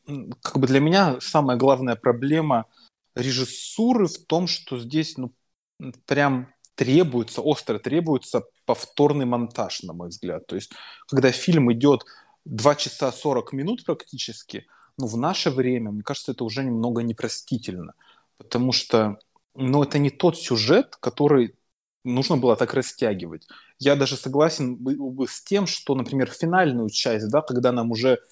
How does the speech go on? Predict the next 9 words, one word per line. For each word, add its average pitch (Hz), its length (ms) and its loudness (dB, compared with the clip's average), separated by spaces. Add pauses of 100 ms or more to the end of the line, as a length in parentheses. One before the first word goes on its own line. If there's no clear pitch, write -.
(400)
э, 123 240 0
ну, 185 200 0
какие-то 143 720 0 (100)
такие - 320 -2
нравоучения, 127 800 2
да, 117 160 -2
читают, - 480 -6
какие-то 110 760 -4
месседжи, 104 720 -4